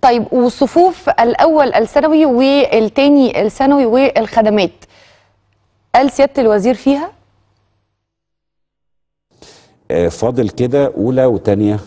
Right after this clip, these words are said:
Speaker 2: ثانوي. أولى وتانية ثانوي طبعًا، آه، طلبة يتمتعوا بميزة إن هم معاهم أجهزة التابلت، وإن هم معاهم سيم كاردز هنوزعها على كل طلبة أولى ثانوي الأسبوع الجاي من كل شركات المحمول. و،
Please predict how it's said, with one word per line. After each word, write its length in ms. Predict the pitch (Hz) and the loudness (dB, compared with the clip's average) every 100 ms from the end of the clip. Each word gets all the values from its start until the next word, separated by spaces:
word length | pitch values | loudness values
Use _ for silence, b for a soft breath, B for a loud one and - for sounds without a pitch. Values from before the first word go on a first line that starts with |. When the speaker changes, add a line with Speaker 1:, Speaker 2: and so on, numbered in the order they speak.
| - - | -16 -12
Speaker 2:
ثانوي. 380 | - 82 65 - - b b b - | -6 -4 -4 -10 -16 b b b -2
أولى 160 | 123 | 2
وتانية 340 | 123 - 123 110 | 2 0 0 -2
ثانوي 400 | - 113 123 123 | -2 -2 0 0
طبعًا، 500 | - 107 110 127 120 - | 0 0 0 -2 -4 -2
آه، 300 | 73 80 80 | 0 2 0
طلبة 440 | - 101 104 101 | 0 -2 0 0
يتمتعوا 760 | 98 87 80 80 78 - 101 90 | 2 0 0 -4 -4 -2 0 0
بميزة 500 | 76 82 101 95 104 95 | -2 -2 0 0 -2 -4
إن 120 | 73 | -6
هم 280 | 87 95 82 | -4 -2 -2
معاهم 440 | 78 92 80 64 60 - - | -2 -2 -4 -6 -10 -18 -6
أجهزة 380 | 76 69 92 - | -6 -2 -4 -4
التابلت، 640 | 80 - 95 95 117 131 - | -8 -4 -4 -2 -4 -6 -6
وإن 240 | 69 71 | -8 -6
هم 400 | 73 87 87 85 80 B B B | -6 -4 -4 -4 -8 B B B
معاهم 300 | 69 73 90 | -6 -2 -2
سيم 240 | 76 90 76 | -4 -6 -6
كاردز 560 | - 95 110 117 110 | -2 0 0 -2 -8
هنوزعها 520 | 85 71 65 78 87 76 | -10 -8 -6 -4 -2 -2
على 180 | 71 | -4
كل 260 | - 87 78 | -4 -4 -4
طلبة 340 | 78 82 71 - | -2 -2 -2 -6
أولى 200 | 67 82 | -6 -6
ثانوي 440 | - 90 90 98 95 B B | -4 -4 -4 -4 -8 B B
الأسبوع 340 | - - 71 82 | -14 -8 -2 -2
الجاي 400 | 60 87 113 123 B B - | 0 0 0 -2 B B -8
من 160 | 78 | -8
كل 280 | - 95 95 | -4 -2 0
شركات 440 | - 76 71 87 | -2 -4 -2 -4
المحمول. 500 | 87 69 64 87 117 131 B B B B - | -4 -6 -6 -2 -2 -2 B B B B -6
و، 440 | 87 98 110 117 | 0 2 4 2